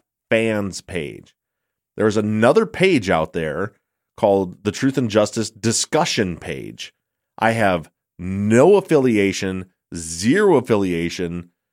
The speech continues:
It, it, it, the, the page is run mostly by people that were booted out of the official fan page. So when you, if you're on Facebook and you see people saying, "Oh, I went to the other page and everybody was hostile," and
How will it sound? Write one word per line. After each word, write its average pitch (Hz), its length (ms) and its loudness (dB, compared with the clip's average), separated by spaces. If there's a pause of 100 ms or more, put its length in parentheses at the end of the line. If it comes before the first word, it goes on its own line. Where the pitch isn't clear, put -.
(180)
It, 92 140 -2
it, 87 380 -4
it, 90 220 -6
the, 90 120 -4
the 87 120 -6
page 139 280 -2
is 107 100 -2
run 120 380 2
mostly 127 320 2
by 107 160 4
people 107 300 -2
that 90 160 -4
were 87 180 -2
booted 95 480 -2
out 127 380 0
of 92 400 0 (240)
the 95 60 0
official 92 580 -2 (100)
fan 80 260 0
page. 78 460 -8 (320)
So 98 80 0
when 92 140 0
you, 95 160 -2
if 101 140 0
you're 110 120 4
on 120 160 2
Facebook 123 460 2
and 101 80 -4
you 101 60 -4
see 104 180 -4
people 101 240 -4
saying, 101 180 0
"Oh, 98 40 2
I 98 80 4
went 101 160 2
to 98 60 -4
the 95 80 2
other 98 160 0
page 98 400 -2
and 90 120 -6
everybody 90 300 -2
was 87 160 -6
hostile," 95 520 -2
and 92 220 -10